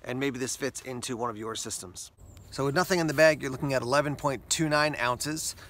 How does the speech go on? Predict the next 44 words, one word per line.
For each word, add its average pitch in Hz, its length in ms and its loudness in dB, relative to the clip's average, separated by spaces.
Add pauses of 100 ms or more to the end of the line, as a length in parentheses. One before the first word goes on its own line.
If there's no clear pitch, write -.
(140)
Uh, 120 160 4
it's 117 160 -4
made 143 160 2
of 139 160 2
five 139 180 6
hundred 131 240 -2
D 135 260 0
Cordura, 139 680 0 (340)
and, 123 260 0
uh, 127 200 4
this 160 260 2
color 156 320 4
is 127 140 -2
called 131 240 0
Melange. 135 480 2
This 170 240 0
is 175 160 0
like, 147 280 0
um, 120 440 2 (400)
it's - 160 -4
kind 180 180 6
of 202 80 4
like 160 260 6
some 156 220 2
of 147 60 0
the 139 80 0
colors 143 320 2
that 113 120 0
Max 131 200 2
Expedition 127 380 -4
has 117 100 -4
put 131 200 -2
out 120 220 2
in 123 140 -6
their 113 160 -4 (100)
Entity 120 420 -4
line. 92 360 -6
So 101 240 -2 (400)
very 147 180 4
subtle, 147 320 6
very 139 240 4
gray 131 280 0
man. 127 340 -2 (320)
Um, 113 340 2